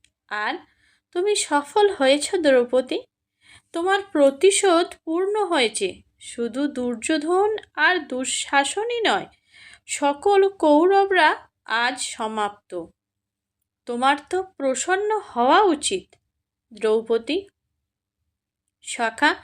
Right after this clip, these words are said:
তুমি আমার সান্ত্বনা দিতে এসেছ নাকি আমার কাটা ঘায়ে লবণের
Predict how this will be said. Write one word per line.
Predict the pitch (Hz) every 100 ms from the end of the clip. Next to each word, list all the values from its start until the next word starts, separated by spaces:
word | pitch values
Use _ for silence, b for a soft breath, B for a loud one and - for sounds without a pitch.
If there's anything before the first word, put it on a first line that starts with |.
| B B B B _
তুমি | - 339 403 415
আমার | 370 370 427
সান্ত্বনা | - 294 247 240 302 349 415
দিতে | 415 403
এসেছ | 392 427 415 - 403 - - _ _ 208
নাকি | 214 202 - 370 359 226 _ _ _ _ -
আমার | 285 339 339 -
কাটা | 233 208 202 269 330
ঘায়ে | 277 277 247 277 453 381
লবণের | 233 214 220 240 339